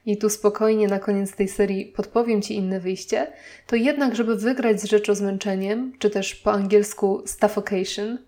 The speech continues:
od stuff, rzeczy i suffocation, uduszenia,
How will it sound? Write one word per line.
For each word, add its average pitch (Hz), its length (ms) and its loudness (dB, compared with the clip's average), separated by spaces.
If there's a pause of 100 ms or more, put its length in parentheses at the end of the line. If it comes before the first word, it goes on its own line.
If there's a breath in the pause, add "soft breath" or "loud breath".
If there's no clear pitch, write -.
(140)
od - 360 -10
stuff, 185 360 -2 (200)
rzeczy 190 500 -2
i 202 100 -8
suffocation, 196 720 -4
uduszenia, 196 600 -6